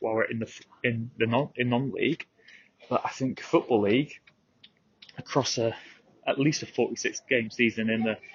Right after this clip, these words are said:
in the league, and then you've got all the cup games as well, I do think we maybe need something extra, uh, as well. And that's because if Bickerstaff does go on loan, I don't think Waters and, and Muller maybe is enough as that, that actual sort of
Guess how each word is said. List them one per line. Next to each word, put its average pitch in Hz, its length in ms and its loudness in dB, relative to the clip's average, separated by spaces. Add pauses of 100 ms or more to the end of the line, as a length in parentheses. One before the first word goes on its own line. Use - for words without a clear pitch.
(180)
in 135 80 8
the 110 100 4
league, 110 340 6
and 113 60 -2
then 113 120 -2
you've 110 80 -2
got 107 100 -6
all 107 60 -14
the 117 80 -10
cup - 240 -10
games 107 200 -8
as 107 120 -8
well, 107 280 -2 (280)
I 117 100 -2
do 131 180 2
think 117 220 -6
we 117 80 -2
maybe 120 320 -2
need 120 200 0 (600)
something 135 300 2
extra, 135 460 2 (200)
uh, - 40 -4 (280)
as 147 140 2
well. 143 280 2
And 120 120 2
that's - 160 -2
because 131 240 -2
if 131 140 0
Bickerstaff - 340 -6 (140)
does 143 100 -6
go 113 140 -4
on 104 260 -8
loan, 107 180 -4 (840)
I - 60 -10
don't 123 180 0
think 127 180 -4
Waters 123 380 0
and, 123 380 -2 (100)
and 120 120 -2
Muller 120 200 2
maybe 123 200 0
is 120 120 0
enough 135 240 -2
as 117 80 -2
that, 98 160 0 (120)
that 127 160 -4
actual 131 240 -6
sort - 200 -2
of 113 120 -2